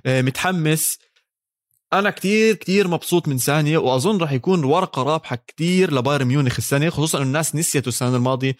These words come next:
شوية إصابات ومستواه متذبذب، كان كل مركز على جنابري. عم نشوف هلا موزيالا كمان عم بدخل على الموضوع. اللعب حلو، مشكلتهم وحيدة بايرن ميونخ،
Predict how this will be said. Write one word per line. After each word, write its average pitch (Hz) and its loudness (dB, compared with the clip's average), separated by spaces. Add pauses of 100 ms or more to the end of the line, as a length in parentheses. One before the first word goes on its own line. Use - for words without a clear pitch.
(400)
شوية 185 2
إصابات 143 0
ومستواه 143 0
متذبذب، 127 0
كان 143 -2
كل 147 -2
مركز 135 -2
على 117 -2
جنابري. 123 0 (300)
عم 110 -2
نشوف 156 -2
هلا 147 0
موزيالا 135 0
كمان 131 -2
عم 123 0
بدخل 131 -2
على 123 0
الموضوع. 123 0 (600)
اللعب 180 2
حلو، 135 -2 (200)
مشكلتهم 190 -2
وحيدة 165 -2
بايرن 151 0
ميونخ، 160 -4